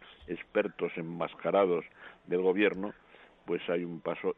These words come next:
importantísimo, porque una cosa es la inmunología y otra cosa es arruinar a regiones o a zonas o a comunidades que no son simpatizantes con el, con el po-, po-,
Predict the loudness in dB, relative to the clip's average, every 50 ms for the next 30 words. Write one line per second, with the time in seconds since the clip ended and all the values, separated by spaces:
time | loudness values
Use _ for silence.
0 | -4 -10 -8 -4 -2 -2 -2 -2 -4 -6 -6 -6 -8 -8 -8 -8 -10 -12 -10 -10
1 | -10 -8 -6 -6 -4 0 0 0 0 0 -2 -4 -6 -6 -4 -4 -4 -4 -4 -6
2 | -8 -6 -4 -4 -4 -4 -2 0 0 0 0 0 -2 -4 -2 -2 -2 0 -2 -2
3 | -2 -2 -4 -4 -4 -6 -6 -4 -2 0 0 0 -2 -2 -10 -18 -20 -20 -20 -18
4 | -12 -8 -4 -2 -2 -2 -4 -2 0 2 2 2 2 0 -4 -4 -6 -6 -6 -2
5 | -2 -2 -2 -2 -6 -8 -8 -10 -8 -8 -8 -4 0 2 2 2 2 0 -2 -4
6 | -8 -20 -20 -20 -20 -20 _ -8 -6 -4 -4 -4 -4 -6 -8 -8 -8 -8 -10 -10
7 | -8 -6 -6 -6 -6 -6 -8 -6 -6 -8 -6 -10 -12 -10 -6 -6 -6 -6 -6 -8
8 | -6 -8 -8 -10 -10 -10 -8 -8 -8 -8 -10 -12 -18 -20 -20 -16 -10 -10 -10 -10
9 | -8 -8 -6 -6 -6